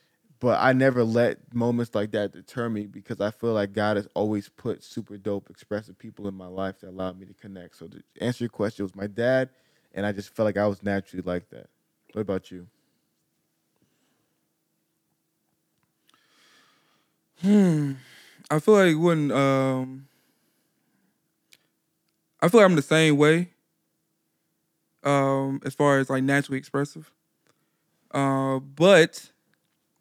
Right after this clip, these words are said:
Speaker 2: it's, it's recording, my G. I got you. I,
Speaker 1: All right.
Speaker 2: I'm looking at it.
Speaker 1: <laughs> All right, just show me
Speaker 2: Yeah, I
Speaker 1: something.
Speaker 2: got you. Yeah, yeah, yeah. Co-producer.
Speaker 1: <laughs> Yeah, co-producer.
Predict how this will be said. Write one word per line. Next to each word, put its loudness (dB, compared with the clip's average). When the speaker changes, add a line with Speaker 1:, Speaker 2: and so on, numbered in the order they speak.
Speaker 2:
it's, 0
it's -2
recording, 2
my 2
G. 0
I 0
got 0
you. -8
I, 0
Speaker 1:
All 4
right. 2
Speaker 2:
I'm 2
looking 0
at 0
it. 8
Speaker 1:
<laughs> 12
All 10
right, 8
just -2
show 2
me -6
Speaker 2:
Yeah, 2
I 2
Speaker 1:
something. -2
Speaker 2:
got -6
you. -20
Yeah, 4
yeah, 4
yeah. 6
Co-producer. 2
Speaker 1:
<laughs> 8
Yeah, 8
co-producer. -6